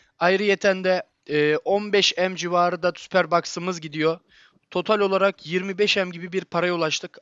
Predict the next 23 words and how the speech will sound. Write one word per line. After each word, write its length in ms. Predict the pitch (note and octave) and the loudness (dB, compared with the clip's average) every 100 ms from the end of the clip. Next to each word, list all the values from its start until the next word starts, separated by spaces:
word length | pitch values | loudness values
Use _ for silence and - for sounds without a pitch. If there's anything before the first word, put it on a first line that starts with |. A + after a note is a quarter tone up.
| - | -14
Allah 240 | D3 D#3 - | -6 -6 -4
bereket 300 | D#3+ D#3+ D#3 | -6 -4 -6
versin. 220 | E3 D3 | -6 -4
Hatta 440 | E3 - F3 E3+ - _ _ | -8 -2 2 2 2 _ _
yirmi 340 | - D3 E3+ F3 | -12 -8 -6 -6
yedi 240 | E3+ F#3 | -6 -4
buçuk 260 | F#3 - - | -4 -2 0
M 180 | E3 D#3 | -2 -4
gibi 260 | C#3+ C#3 | -12 -10
bir 140 | C3+ D#3 | -8 -6
paraya 400 | - F3+ F3+ F#3 | 0 0 2 0
ulaştık. 420 | F3+ F3 - F3+ _ - - - - | 0 0 -2 -8 _ -20 -20 -20 -8
Şimdi 500 | - A3+ G#3+ - G3+ | -2 0 2 2 0
Warrior'umuza 600 | - D3+ E3 F#3 F3+ E3+ | 0 2 4 2 0 -4
geçelim. 380 | E3+ D#3+ E3+ D#3+ | -4 -2 -4 -4
Son 260 | - F#3 E3 | -2 -2 0
kalan 260 | D#3 C#3 | 0 0
Warrior'umuzun 760 | C3 C#3+ E3+ E3 E3+ E3 D#3+ E3+ | -2 -4 0 0 0 -4 -6 -6
çar-, 320 | - E3+ - | -4 -6 -4
e, 380 | D3+ D3 D3 C#3+ - | -4 -2 -4 -8 -2
Draki 200 | E3+ F3 | 0 0
hakları 280 | D#3+ E3+ D#3+ | -2 -2 0
kaldı. 360 | D#3+ D3+ E3 | 2 2 0